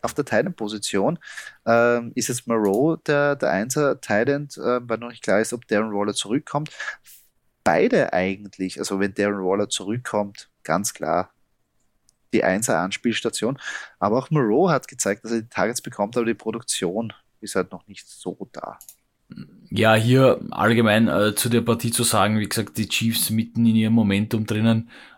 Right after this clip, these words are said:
Speaker 2: Ähm, ich glaub, dass die Raiders hier noch dazu auswärts, ähm, sicherlich, äh, mit leeren Händen heimfahren werden. Ähm, noch dazu die Chiefs, ich glaub, dass das mit den Punkten aufgehen könnte. Die Partien sind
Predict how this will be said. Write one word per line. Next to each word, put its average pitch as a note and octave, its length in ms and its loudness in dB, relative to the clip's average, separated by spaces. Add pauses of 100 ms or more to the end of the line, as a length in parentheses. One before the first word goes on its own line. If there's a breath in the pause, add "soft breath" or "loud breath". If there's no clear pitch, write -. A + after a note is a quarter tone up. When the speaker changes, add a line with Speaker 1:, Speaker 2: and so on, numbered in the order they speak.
Speaker 2:
Ähm, G#2+ 420 4
ich - 140 -2
glaub, G2 280 -2
dass G#2+ 180 -2
die A2+ 100 0
Raiders G2+ 400 2
hier G#2 340 -2
noch G2+ 160 -2
dazu G2+ 320 -2
auswärts, F#2+ 560 -2 (320 soft breath)
ähm, F#2+ 1200 0
sicherlich, - 640 -6
äh, F#2 920 -2 (880)
mit F#2 460 -4
leeren G2 220 0
Händen G2+ 580 0 (460 loud breath)
heimfahren G#2+ 580 0
werden. G#2 380 2 (300 loud breath)
Ähm, - 920 0 (200)
noch B2+ 240 2
dazu C#3+ 720 4
die C#3+ 180 2
Chiefs, D3 420 2
ich B2+ 140 -4
glaub, A#2+ 240 0
dass C#3+ 180 0
das C3 180 0
mit B2+ 180 -2
den C3 160 2
Punkten B2 340 -2
aufgehen A2 400 0
könnte. G2+ 380 -2
Die G2+ 100 -4
Partien A2 460 -2
sind A2 280 -4